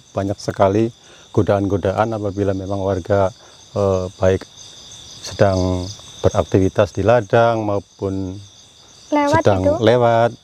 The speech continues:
Speaker 1: gitu. Jadi sangat-sangat penasaran. Menurut penuturan warga di sini katanya itu sangat-sangatlah jelas bahwa itu adalah sosok yang sangat, eh,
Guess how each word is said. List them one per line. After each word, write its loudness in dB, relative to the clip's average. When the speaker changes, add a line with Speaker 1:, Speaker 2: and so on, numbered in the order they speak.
Speaker 1:
gitu. -4
Jadi 2
sangat-sangat 0
penasaran. 0
Menurut -2
penuturan -2
warga -2
di -4
sini -2
katanya -4
itu -2
sangat-sangatlah -2
jelas 0
bahwa 0
itu -2
adalah -2
sosok -4
yang 2
sangat, -10
eh, -6